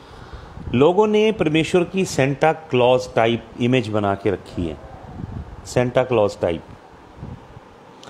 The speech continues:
इसलिए लोग परमेश्वर के असली character को, असली किरदार को नहीं जानते,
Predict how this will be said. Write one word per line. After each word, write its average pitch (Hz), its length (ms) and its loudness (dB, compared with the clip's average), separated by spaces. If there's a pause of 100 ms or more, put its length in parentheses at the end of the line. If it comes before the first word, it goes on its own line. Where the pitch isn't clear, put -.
(180)
इसलिए 170 280 4
लोग 151 280 4
परमेश्वर 139 420 2
के 151 160 0
असली 131 340 2
character 120 440 4
को, 143 140 4
असली 127 260 2
किरदार 101 400 2
को 120 120 0
नहीं 107 260 0
जानते, 85 480 -2